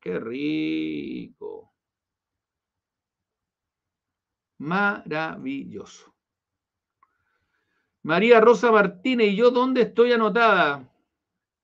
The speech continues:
Ay, Dios mío. María Rosa Martínez.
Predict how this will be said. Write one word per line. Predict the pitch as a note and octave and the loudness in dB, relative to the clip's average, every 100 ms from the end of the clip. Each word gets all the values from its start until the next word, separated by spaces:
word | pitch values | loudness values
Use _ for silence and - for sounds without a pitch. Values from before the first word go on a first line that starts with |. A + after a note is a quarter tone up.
| _ _ _ - | _ _ _ -12
Ay, | B2+ C#3+ D#3 E3 E3 C3 | -6 -2 -2 -2 -2 -4
Dios | G#2+ C#3+ G#2 | -4 -6 -6
mío. | F#2+ A2 D#3 F3+ D#3+ G#2+ G2+ _ _ _ _ _ _ _ _ _ _ _ _ _ _ _ _ | -12 -10 -6 -6 -6 -10 -18 _ _ _ _ _ _ _ _ _ _ _ _ _ _ _ _
María | C3+ C#3 D#3 G#3 G3+ | -10 -6 0 2 2
Rosa | D#3 F#3+ F#3+ G3 | 0 -4 -4 -6
Martínez. | E3 C3 B2 - G3+ E3+ B2 G#2+ - _ _ | -6 -8 -10 -10 -6 -6 -8 -12 -20 _ _